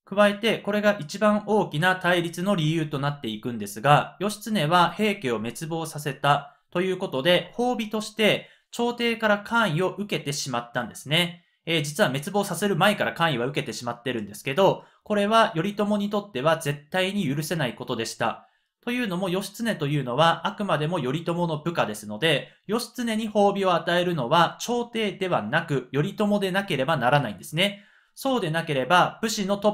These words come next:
プである頼朝が同じく武士である義経に褒美を与えるんだという、ご恩と奉公というシステムが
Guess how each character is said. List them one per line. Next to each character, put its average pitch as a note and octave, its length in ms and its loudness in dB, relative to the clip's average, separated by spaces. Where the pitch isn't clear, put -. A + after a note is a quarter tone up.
プ F3+ 120 -2
で C#3+ 140 2
あ C3+ 80 6
る F3+ 80 0
頼 D#3 240 0
朝 F3 300 -2
が G3 320 4
同 G3 180 2
じ F3+ 140 -4
く C#3+ 100 -8
武 F3 160 -6
士 F3 160 -4
で C3+ 140 2
あ C#3 60 2
る E3+ 100 0
義 D3 200 -2
経 C#3 120 -4
に E3+ 120 -4
褒 E3+ 240 4
美 F3+ 120 2
を D3+ 80 6
与 C#3 260 0
え - 20 -2
る C#3+ 120 0
ん A2 100 -4
だ C3+ 300 2
と F3+ 100 2
い F#3 200 4
う、 - 100 -6
ご G#3+ 240 4
恩 F#3 160 -2
と A#2+ 140 -2
奉 F#3+ 320 2
公 A#2+ 180 0
と A2+ 140 -6
い E3 100 2
う D3 60 2
シ G3 180 -4
ス - 140 -8
テ A#2+ 80 -4
ム A#2 100 -6
が D3+ 180 0